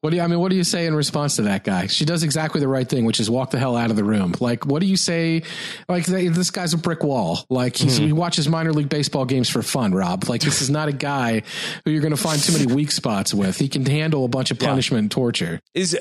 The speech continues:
Speaker 2: Mike scouting prospects? Is that his dream job?
Speaker 1: Oh, he wants to be like a, like some kind of cross checker, like an area cross checker in the Southwest. Maybe.
Speaker 2: Yeah.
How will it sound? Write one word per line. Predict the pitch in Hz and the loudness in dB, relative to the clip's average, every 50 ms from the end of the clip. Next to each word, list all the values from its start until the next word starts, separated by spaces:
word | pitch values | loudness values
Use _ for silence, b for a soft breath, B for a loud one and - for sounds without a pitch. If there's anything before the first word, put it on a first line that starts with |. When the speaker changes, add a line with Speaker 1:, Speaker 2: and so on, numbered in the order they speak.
| - | -2
Speaker 2:
Mike | 160 170 170 185 226 262 - - | -2 -2 -2 -2 -2 -4 -4 -4
scouting | - - - - - 180 165 175 190 196 185 180 | -4 -4 -4 -2 -2 -4 -2 -2 -2 -2 -2 -2
prospects? | - - - 160 143 139 139 - - - 185 185 185 - - | -4 -2 -2 -2 -2 -2 -2 -4 -4 -4 -6 -6 -4 -2 -2
Is | 151 123 120 | -2 0 -2
that | 139 139 147 | -2 -2 0
his | 151 156 139 123 | 0 -2 -2 -4
dream | - - 123 131 135 143 143 | -4 -4 -2 0 0 0 0
job? | 139 151 147 151 165 170 156 156 _ _ _ _ _ _ _ _ _ _ _ - | 0 -2 -2 -2 -2 -4 -6 -8 _ _ _ _ _ _ _ _ _ _ _ -6
Speaker 1:
Oh, | - 185 240 233 | -4 -2 0 0
he | 165 143 | 0 0
wants | 139 160 170 - | 0 0 -2 -2
to | - 156 | -4 -2
be | 131 156 | 0 0
like | 156 156 147 147 139 147 170 | 0 2 0 0 -2 -2 -2
a, | 147 143 139 139 139 135 139 139 139 127 | 0 0 0 0 0 0 0 0 0 0
like | 147 143 139 139 139 | 0 0 -2 -2 -2
some | - - 160 147 | -2 -2 -2 -2
kind | - 151 131 | -2 -2 -2
of | - | -2
cross | - 143 131 139 160 - | -2 -2 0 0 0 -2
checker, | - - 190 185 - - 202 196 | -2 -2 -2 -2 -2 -2 -2 0
like | 185 170 147 135 | 0 0 0 0
an | 151 131 | 0 0
area | 131 139 151 160 160 151 | 2 2 2 2 0 0
cross | 147 - - 147 139 151 151 | -2 -2 -2 -2 0 0 0
checker | - - 170 156 - 180 165 170 | -2 -2 -2 -2 -2 0 0 2
in | 160 | 2
the | 147 131 | 2 2
Southwest. | - - 151 143 143 - 135 127 151 185 - - - B B B B B | 0 0 -2 -2 0 0 0 0 0 0 -2 -4 -6 B B B B B
Maybe. | - - 370 - - - | 0 2 2 2 0 -2
Speaker 2:
Yeah. | - | -4